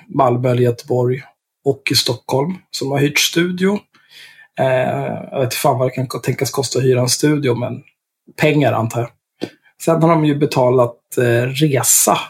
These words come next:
i alla fall för gästerna om de har behövt resa.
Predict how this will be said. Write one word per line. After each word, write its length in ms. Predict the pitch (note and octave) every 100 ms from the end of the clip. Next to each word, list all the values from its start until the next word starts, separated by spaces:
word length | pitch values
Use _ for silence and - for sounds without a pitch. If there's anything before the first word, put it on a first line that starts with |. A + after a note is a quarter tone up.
| - C3+
i 20 |
alla 180 | B2+ A#2+
fall 300 | A2+ G#2+ - _ _ _ _ _ _ -
för 480 | - B2 A#2+ A#2 A#2
gästerna 560 | C3 B2 - B2+ D#3
om 100 | D3+
de 140 | C3 B2+
har 80 |
behövt 400 | C#3 B2+ - -
resa. 320 | C3 A#2+ C#3